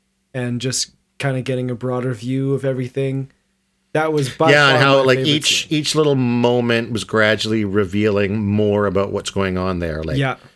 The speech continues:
Speaker 2: in a, in a, in a perfectly timed way, like, starting just with the writer looking up,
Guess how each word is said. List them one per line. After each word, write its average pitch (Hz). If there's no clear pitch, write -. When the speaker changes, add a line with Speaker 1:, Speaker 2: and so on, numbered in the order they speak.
Speaker 2:
in 104
a, 104
in 107
a, 110
in 113
a 110
perfectly 127
timed 107
way, 98
like, 95
starting 104
just 98
with 107
the 104
writer 95
looking 110
up, 104